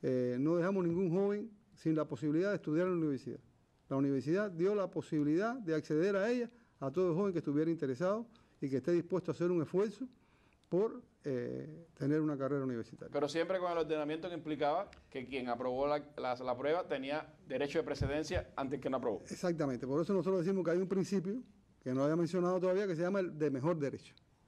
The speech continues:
Speaker 1: Primero se le da la carrera a los que mejores resultados tienen, a los que aprueban. Dentro de los que aprueban, los que mejores resultados tienen. Porque fíjate que nosotros hemos dado aquí treinta y un mil plazas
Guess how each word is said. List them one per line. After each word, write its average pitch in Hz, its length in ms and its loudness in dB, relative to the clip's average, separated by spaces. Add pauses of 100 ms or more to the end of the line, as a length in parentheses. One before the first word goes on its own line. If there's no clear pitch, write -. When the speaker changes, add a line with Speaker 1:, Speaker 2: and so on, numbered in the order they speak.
(500)
Speaker 1:
Primero 160 440 2
se 190 160 -2
le 175 100 4
da 165 240 0 (680)
la 135 160 -2
carrera 147 320 2
a 143 160 -4
los 135 100 0
que 131 140 -4
mejores 139 280 0
resultados 175 480 2
tienen, 202 280 0
a 165 80 0
los 160 100 2
que 165 80 -2
aprueban. 147 420 2 (300)
Dentro 160 280 2
de 170 40 4
los 165 100 0
que 175 80 -2
aprueban, 262 240 2
los 214 100 -2
que 196 80 -2
mejores 175 260 2
resultados 156 340 0
tienen. 123 220 -4 (480)
Porque 143 180 2
fíjate 202 220 2
que 208 60 2
nosotros 196 260 2
hemos 202 140 2
dado 214 320 2
aquí 202 200 -2
treinta 170 300 2
y - 20 4
un 151 60 4
mil 170 100 4
plazas 165 380 0